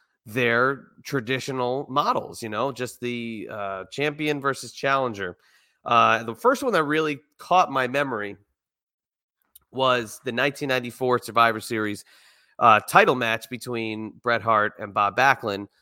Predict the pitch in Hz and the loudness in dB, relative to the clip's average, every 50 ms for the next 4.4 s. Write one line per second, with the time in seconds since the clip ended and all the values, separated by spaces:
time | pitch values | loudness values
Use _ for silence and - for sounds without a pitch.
0 | _ _ _ - 120 120 - 123 113 - 120 131 135 127 123 120 120 117 - 123 | _ _ _ -10 -8 -8 -6 -6 -8 -4 2 4 4 6 6 4 4 2 4 4
1 | 110 110 104 120 120 117 113 - 120 110 107 107 110 104 110 104 101 - - - | 4 4 4 2 2 2 2 0 -2 -2 -2 -4 -4 -4 -4 -4 -4 -6 -10 -8
2 | 110 131 147 151 135 113 117 120 113 - 107 107 98 101 107 104 104 101 101 95 | -4 -2 0 0 0 -2 -2 -4 -8 -10 -14 -12 -8 -8 -8 -8 -8 -10 -10 -10
3 | 98 101 101 - - 139 131 123 - 107 107 - - 123 113 - - 110 - - | -10 -12 -12 -10 -8 -6 -6 -6 -8 -10 -12 -10 -10 -10 -10 -10 -10 -16 -14 -10
4 | - 110 98 95 98 95 - | -8 -6 -6 -6 -6 -8 -12